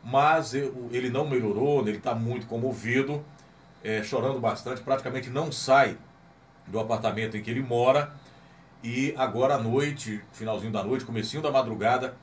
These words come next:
a confirmação do escritório informando, né, os contratantes que o show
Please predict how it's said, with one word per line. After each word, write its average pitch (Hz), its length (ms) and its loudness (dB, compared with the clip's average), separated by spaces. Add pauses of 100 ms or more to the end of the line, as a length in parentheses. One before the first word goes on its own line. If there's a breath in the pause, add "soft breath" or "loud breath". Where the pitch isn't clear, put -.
(220 loud breath)
a 104 120 -4
confirmação 127 1000 -2
do 127 200 -2
escritório 123 840 -2 (320 loud breath)
informando, 110 720 -2
né, 104 80 -4
os 104 180 -8
contratantes 127 760 0
que 143 80 -6
o 135 80 -4
show 113 420 -4